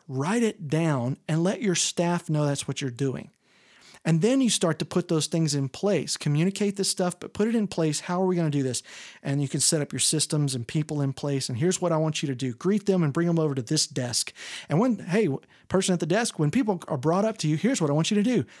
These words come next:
There's just some training involved, and it will take some time to get your people up to speed, but keep plugging away at it. And like I said, don't try to do all of this at once.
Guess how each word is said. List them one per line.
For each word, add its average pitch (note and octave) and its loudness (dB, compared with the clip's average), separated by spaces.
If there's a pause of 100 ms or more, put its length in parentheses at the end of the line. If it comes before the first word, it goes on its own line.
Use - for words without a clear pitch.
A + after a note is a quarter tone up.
(460)
There's C#3+ 0
just F#3 2
some D#3+ 0
training F#3+ 0
involved, A#2+ -4
and C#3 -2
it - -6
will F#3+ 0
take G3 -2
some F3+ 0
time D#3+ 0
to D3 0
get C#3 -6
your C#3+ -4
people D3 -6
up C#3+ -6
to D3 -4
speed, D#3 0
but - -8
keep G3 -4
plugging E3+ 0
away C#3+ -2
at C3 -2
it. - -8
And C#3+ -4
like D3+ -6
I E3+ -2
said, B2+ -2 (340)
don't D3+ 2
try D#3 2
to D3+ 2
do C3+ 0 (100)
all C#3+ 2
of C3+ -2
this C#3+ 2
at - -4
once. C#3 -2